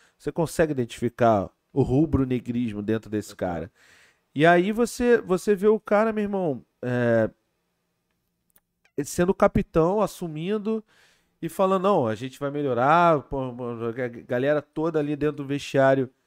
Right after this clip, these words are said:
Speaker 1: ouve muito ele.
Speaker 2: É, e o discurso vai amude-, amadurecendo junto com o time, né?
Speaker 1: Claro, claro, claro. Mas é que, assim, o discurso é, é o mesmo, a diferença é que hoje a gente vence.
Speaker 2: É, pode ser.
Speaker 1: Entendeu?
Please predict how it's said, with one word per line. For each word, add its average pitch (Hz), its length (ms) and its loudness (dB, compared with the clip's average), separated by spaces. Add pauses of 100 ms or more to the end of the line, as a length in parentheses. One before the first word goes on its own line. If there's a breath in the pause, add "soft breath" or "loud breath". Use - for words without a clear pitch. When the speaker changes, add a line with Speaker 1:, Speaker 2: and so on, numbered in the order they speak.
(220)
Speaker 1:
ouve 151 360 2
muito 127 420 -2
ele. 147 480 -2 (340 soft breath)
Speaker 2:
É, 156 120 -8
e 120 80 -6
o 110 60 -8
discurso 107 420 -12
vai 143 120 -4
amude-, 143 340 -6
amadurecendo 120 640 -8
junto 143 220 -10
com - 100 -12
o 180 40 -10
time, - 220 -6
né? 240 80 2
Speaker 1:
Claro, 190 400 2
claro, 139 400 -4
claro. 120 280 -2 (380)
Mas 123 200 4
é 143 80 6
que, - 140 2
assim, 147 320 0
o 127 60 2
discurso 170 640 0
é, 151 280 4 (400)
é 117 120 0
o 127 80 0
mesmo, 170 520 0 (560)
a 117 120 -2
diferença 151 440 0
é 175 40 -10
que - 120 0
hoje 170 180 2
a - 20 -8
gente 190 280 -8
vence. 107 600 -12
Speaker 2:
É, 82 180 -16 (240)
pode - 160 -20
ser. 71 220 -20 (320)
Speaker 1:
Entendeu? 98 460 -4